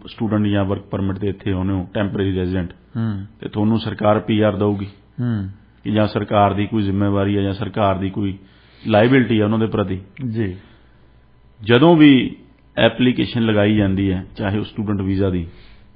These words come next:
Speaker 1: ਚਾਹੇ ਉਹ ਵਰਕ ਪਰਮਿਟ ਦੀ,
Speaker 2: ਹੂੰ।
Speaker 1: ਤਾਂ ਉਹਦੇ ਵਿੱਚ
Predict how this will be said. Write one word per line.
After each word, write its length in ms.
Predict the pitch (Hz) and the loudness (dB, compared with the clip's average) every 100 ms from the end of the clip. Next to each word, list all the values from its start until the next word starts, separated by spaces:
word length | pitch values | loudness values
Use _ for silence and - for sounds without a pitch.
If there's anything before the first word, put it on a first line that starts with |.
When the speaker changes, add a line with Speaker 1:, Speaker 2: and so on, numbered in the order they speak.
| - - | -20 -14
Speaker 1:
ਚਾਹੇ 260 | - 113 107 | 0 2 2
ਉਹ 140 | 107 | 0
ਵਰਕ 200 | 101 98 | 0 -4
ਪਰਮਿਟ 340 | - 98 98 95 | -4 -2 -2 -2
ਦੀ, 120 | 82 - - | -6 -12 -10
Speaker 2:
ਹੂੰ। 300 | 113 104 90 92 - - - - | -6 -4 -6 -12 -20 -20 -20 -20
Speaker 1:
ਤਾਂ 80 | - - | -20 0
ਉਹਦੇ 340 | 147 170 185 | 6 8 8
ਵਿੱਚ 680 | 151 135 131 - 139 131 131 | 8 6 4 4 6 6 4